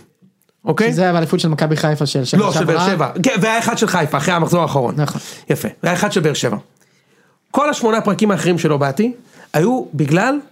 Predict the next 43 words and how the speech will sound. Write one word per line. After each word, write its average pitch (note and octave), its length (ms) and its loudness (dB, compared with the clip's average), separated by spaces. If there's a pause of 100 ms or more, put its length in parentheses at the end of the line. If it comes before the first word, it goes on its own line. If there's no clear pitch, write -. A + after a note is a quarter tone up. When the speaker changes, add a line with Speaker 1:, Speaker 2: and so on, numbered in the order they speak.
(360)
Speaker 1:
משחקים F3 560 0 (100)
כמו F3+ 180 2
אתמול. C3+ 400 -2 (560)
וניסיתי F3 360 2
לחבר F3 360 2
את D#3 80 0
זה, E3+ 80 0
זה E3+ 80 0
גם D#3 120 2 (180)
הזכיר D3+ 220 0
לי G3 60 0
את D#3 60 0
מכבי E3+ 200 0
פתח - 200 -4
תקווה, C#3 360 0 (380)
שלדעתי D3 440 -2
אז E3 180 0
גם D#3 200 2
באתי E3+ 220 -2
ולא C#3+ 220 0
רציתי C#3 260 -2
Speaker 2:
באת, C#3+ 100 0
Speaker 1:
לבוא. C3 200 0
Speaker 2:
באת. C#3 260 -4 (1080)
Speaker 1:
אין C4 220 0
שום A3+ 340 0
דבר D#3+ 320 0 (600)
שיותר D#3 340 0
קשה E3+ 280 0
לי, G3+ 100 2
ואני C#3+ 180 2
אומר D#3+ 160 2
את F#3+ 60 0
זה D#3 60 -2
בתור D3 220 0
אוהד F3 140 0
של F3+ 80 0
מכבי, D3 440 0
אז - 120 -4
כאילו E3 180 2
אוהד E3+ 120 0
פריבילגי, D3 560 0
כן? F3+ 220 0